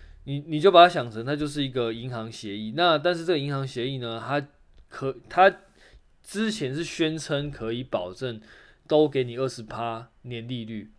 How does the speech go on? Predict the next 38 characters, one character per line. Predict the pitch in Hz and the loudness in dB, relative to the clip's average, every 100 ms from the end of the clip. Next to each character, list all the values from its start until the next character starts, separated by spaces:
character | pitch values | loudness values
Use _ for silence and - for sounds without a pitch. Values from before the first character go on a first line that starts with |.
| _ _ _ _ _ _ _ _ _ _ - - - - _ _ 156 | _ _ _ _ _ _ _ _ _ _ -20 -20 -20 -20 _ _ 0
那， | 185 180 170 160 151 143 139 - | 6 6 6 4 4 0 -4 2
嗯， | 147 143 139 139 | 6 8 6 0
很 | 127 156 | -2 4
多 | 208 | 6
人 | 185 | 8
就 | 190 | 6
会 | 180 | 6
诟 | 175 156 | 4 4
病 | 160 143 | 0 -2
说， | 131 139 135 | -2 0 0
你 | 135 135 | -2 -6
之 | 160 | -6
所 | 175 165 | 2 2
以 | |
可 | 143 139 | 2 -2
以 | 143 | -2
给 | 135 120 | -4 -4
二 | 135 | -6
十 | 123 | -8
趴 | 123 131 | -4 -4
的 | 117 | -4
年 | 107 117 | -8 -10
利 | 120 | -10
率， | 123 | -10
某 | 120 120 | -8 -10
种 | 110 | -10
程 | 110 | -12
度 | 120 | -10
上 | 123 120 110 | -8 -8 -8
你 | |
就 | 113 120 | -10 -8
是 | 135 | -8
拿 | 120 107 110 | -8 -8 -8
后 | 135 131 | -6 -6
面 | 127 120 | -6 -10
的 | 110 101 | -8 -8
人 | 98 98 95 107 | -8 -8 -10 -8
的 | 110 104 | -8 -8